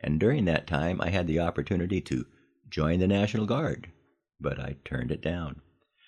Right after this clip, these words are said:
During that time, I also had the opportunity to participate in the lottery,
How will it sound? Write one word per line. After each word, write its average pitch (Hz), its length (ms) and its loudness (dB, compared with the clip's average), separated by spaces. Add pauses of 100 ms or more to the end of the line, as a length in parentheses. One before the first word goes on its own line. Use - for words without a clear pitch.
(140)
During 78 220 4
that 87 180 2
time, 98 260 0
I 80 80 2
also 90 260 0
had 95 160 0
the 95 140 2
opportunity 110 640 0
to - 160 -2
participate 98 640 0
in 101 100 4
the 92 80 4
lottery, 110 440 2